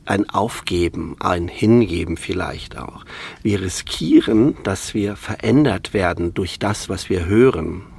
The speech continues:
Ja? Wenn ich wirklich hören möchte, was eine andere Person erzählt, was ihre Geschichte, ihre Story ist, dann heißt das,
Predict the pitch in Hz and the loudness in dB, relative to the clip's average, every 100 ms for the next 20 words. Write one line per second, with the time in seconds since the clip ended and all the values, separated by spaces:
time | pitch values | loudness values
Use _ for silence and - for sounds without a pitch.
0 | - 92 95 117 - - - - 123 127 | -14 -12 -10 -12 -14 -14 -14 -2 2 4
1 | 113 101 101 139 160 - 139 - - 104 | 2 0 4 6 4 0 -4 -6 -2 0
2 | 104 98 90 90 - 98 90 - 101 101 | 0 0 -2 -4 -6 -6 -6 -4 -2 -2
3 | 104 110 123 117 113 117 101 101 104 95 | 0 4 4 2 -2 -2 -2 2 2 0
4 | - - 107 85 82 95 - - 123 135 | -4 -2 0 0 -2 -6 -8 -2 -2 0
5 | 120 110 - 127 - 90 92 92 - - | -2 -2 -2 -2 -4 -6 -4 -4 -6 -4
6 | 107 107 80 - - - - - - - | 0 0 -2 -6 -10 -14 -16 -14 -12 -12
7 | - - 104 104 - - 104 175 - 120 | -8 0 2 2 0 0 0 0 -2 -4
8 | 107 147 - | -4 -6 -10